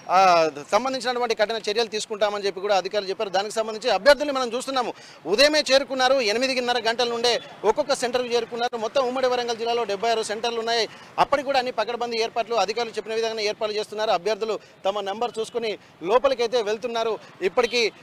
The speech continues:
ఆ, చాలా వరకు దూర ప్రాంతాల నుండి వచ్చేటువంటి వాళ్ళకు కూడా, అంటే, ఒక, ఒక వెసులుబాటు అయితే కల్పించింది.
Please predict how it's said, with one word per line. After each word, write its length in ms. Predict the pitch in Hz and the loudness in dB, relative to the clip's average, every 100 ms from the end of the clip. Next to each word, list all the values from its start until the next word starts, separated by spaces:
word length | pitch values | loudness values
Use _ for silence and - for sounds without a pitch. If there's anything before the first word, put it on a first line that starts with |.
| - | -2
ఆ, 180 | 151 156 - | 4 4 6
చాలా 180 | 202 262 | 6 6
వరకు 260 | 247 247 220 | 4 2 0
దూర 260 | 190 269 | 2 4
ప్రాంతాల 360 | 254 254 247 233 | 4 2 0 0
నుండి 220 | 233 247 | 0 2
వచ్చేటువంటి 680 | 220 208 226 226 220 214 220 | 0 2 2 2 0 -2 2
వాళ్ళకు 320 | 208 214 208 | 4 4 4
కూడా, 140 | 208 | 2
అంటే, 220 | 196 240 247 | 2 4 2
ఒక, 240 | 208 202 | 0 -2
ఒక 160 | 220 208 | 0 0
వెసులుబాటు 480 | 175 - 262 277 | -2 -2 2 2
అయితే 100 | 247 | 2
కల్పించింది. 680 | 240 226 202 220 240 226 226 | 2 0 -2 -6 -4 0 0